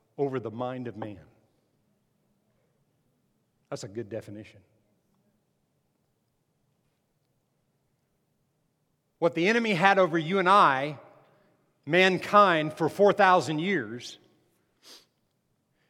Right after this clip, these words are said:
Jesus liberated us and set us, live, literally set us free.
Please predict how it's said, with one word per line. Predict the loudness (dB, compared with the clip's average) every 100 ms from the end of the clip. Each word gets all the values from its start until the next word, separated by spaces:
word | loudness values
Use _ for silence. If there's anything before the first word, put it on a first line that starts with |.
| _
Jesus | -4 -2 0 -2
liberated | 2 6 6 6 2 0 0 -2
us | -2 -4
and | -8 -10
set | -4 -2 -2
us, | -4 -6 -8 -16
live, | -14 -10 -8 -4 0 0 0 -10
literally | -4 -2 -2 -2 -2 -4 -6 -14
set | -10 -2 -2 -2
us | -4 -6
free. | -8 -12 -12 -12